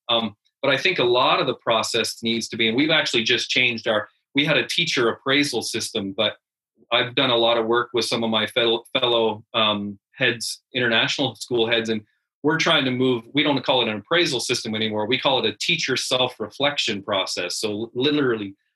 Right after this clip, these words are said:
our teachers go through this self-reflection process and they get student feedback. We, you know, they do surveys with the students.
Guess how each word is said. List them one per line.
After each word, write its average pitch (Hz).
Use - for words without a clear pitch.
our 226
teachers 165
go 120
through 143
this 113
self-reflection 135
process 113
and 113
they 113
get 127
student 160
feedback. 123
We, 127
you 131
know, 110
they 117
do 123
surveys 131
with 127
the 110
students. 147